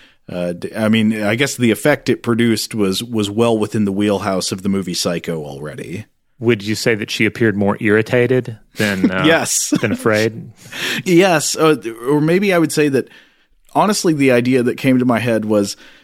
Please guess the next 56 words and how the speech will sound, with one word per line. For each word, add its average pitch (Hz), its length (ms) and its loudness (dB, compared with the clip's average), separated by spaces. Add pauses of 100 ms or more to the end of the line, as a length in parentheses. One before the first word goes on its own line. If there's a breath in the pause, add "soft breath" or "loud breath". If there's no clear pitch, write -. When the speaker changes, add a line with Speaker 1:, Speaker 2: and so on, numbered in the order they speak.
Speaker 1:
she 131 240 2
was 123 160 2
afraid 151 680 2
that 120 160 2
she 123 180 0
found 123 360 2
herself 120 460 0
hating 113 380 0
her 107 200 0
own 101 160 0
children 87 640 -4
because 98 340 -2
they 98 180 -2
were 92 80 -2
singing 92 380 -4
this 87 140 -4
Speaker 2:
<laughs> - 120 -2
Speaker 1:
song 85 200 -6
so - 180 -8
much. - 460 -10 (560)
Speaker 2:
Yeah, 131 340 -2
yeah, 131 240 0
I 123 80 -2
can, 143 300 -2
uh, 110 240 2
I 120 160 0
have 117 120 -8
not 127 180 -2
tried 123 240 0
this 113 160 -6
myself, 110 420 0
but 107 100 -2
just 110 140 -2
looking 117 360 2
at 98 140 2
it, 95 60 0
I'm 98 120 0
imagining, 98 440 0
like, 92 160 -4
some 101 140 -6
of 95 60 -4
the 87 60 -4
stuff - 240 -6
you 101 60 -2
could 90 120 -6
drop 87 340 -4
in. 85 300 -4 (460 soft breath)
Uh, 90 220 0
you 104 120 -4
know, 92 80 0
you 90 140 -2
could - 160 -8
certainly 98 240 -2
drop 92 260 -2
in 90 120 -6
some, 90 340 -6